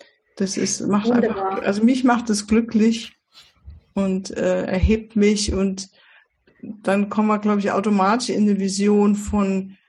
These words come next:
Speaker 1: wir gemeinsam in eine neue Zeit. Also dieses, äh, Gegeneinander oder, ähm, alleine vor sich hin, wie auch immer, ne? Dass das gar nicht mehr so froh macht.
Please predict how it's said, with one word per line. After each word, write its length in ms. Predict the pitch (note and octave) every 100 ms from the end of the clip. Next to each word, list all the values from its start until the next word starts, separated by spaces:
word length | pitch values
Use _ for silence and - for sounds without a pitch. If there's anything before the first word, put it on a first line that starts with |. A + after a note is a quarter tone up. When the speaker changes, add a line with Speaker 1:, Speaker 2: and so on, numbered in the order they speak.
| E3+ -
Speaker 1:
wir 380 | F3 A3 A3+ G#3+
gemeinsam 640 | G3+ G3 G3 G#3+ G#3+ G3+
in 60 | F#3+
eine 300 | - G3 G3
neue 340 | G3+ G3 F#3+
Zeit. 560 | - G3+ G#3+ F3 F3 -
Also 220 | F3 F3+
dieses, 540 | F#3 F#3+ F#3 F#3 - G3
äh, 140 | G3
Gegeneinander 1080 | G3+ G3+ A3+ A3+ G#3+ G#3 G3+ G#3+ G#3 G#3 -
oder, 460 | F#3+ F#3+ F#3 F#3+ - _ _ _ _ _ _ -
ähm, 380 | F3+ F3+ F3 -
alleine 460 | F3+ F3+ F3+ G3+ A3+
vor 200 | - G3+
sich 180 | G3 -
hin, 320 | A3 A3 G3+
wie 160 | G3+
auch 100 | F#3+
immer, 320 | F#3+ G#3 G#3 G3+
ne? 300 | G3+ A#3 - _ _ -
Dass 180 | F#3+
das 300 | G3+ G3 - - _ -
gar 160 | F3
nicht 240 | G3+ G#3 A3
mehr 140 | G#3+
so 480 | G3+ G3+ G3+ G3 G3 -
froh 320 | - - B3+
macht. 560 | G#3+ - C3+ - -